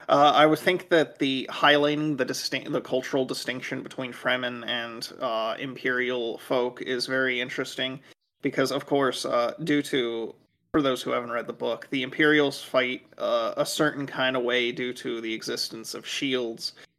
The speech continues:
which, uh, reflect their kind of cul-, their culture to a degree also, because it's all about, uh, knife fighting. Well, in the setting, shields prevent, like, ranged combat, but also re-,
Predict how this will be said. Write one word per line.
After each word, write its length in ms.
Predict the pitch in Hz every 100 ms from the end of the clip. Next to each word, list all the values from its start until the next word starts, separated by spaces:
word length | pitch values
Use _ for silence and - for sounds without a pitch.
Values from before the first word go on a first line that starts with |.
| _ _ _ -
which, 320 | 135 131 - -
uh, 160 | 139 -
reflect 480 | 156 - 170 -
their 100 | 202
kind 260 | 160 170 160
of 80 | 139
cul-, 320 | - 170 - -
their 160 | - 131
culture 420 | - 185 - -
to 200 | 139 127
a 40 | 131
degree 360 | 147 123 117
also, 520 | 131 127 - - 82 - - _ -
because 300 | 143 - 135
it's 140 | 131
all 240 | 147 143
about, 640 | 135 - 101 131 127 127 117
uh, 40 | 147
knife 280 | 151 156
fighting. 720 | - - 147 139 131 127 127 113 -
Well, 300 | 135 127 -
in 160 | - 180
the 80 | 165
setting, 380 | - 147 139
shields 520 | 139 - 147 143 135 -
prevent, 420 | - 135 135 131 - _ -
like, 280 | 139 120 -
ranged 340 | 127 135 -
combat, 420 | 156 151 160 160
but 100 | -
also 380 | 131 156 156 196
re-, 220 | 151 139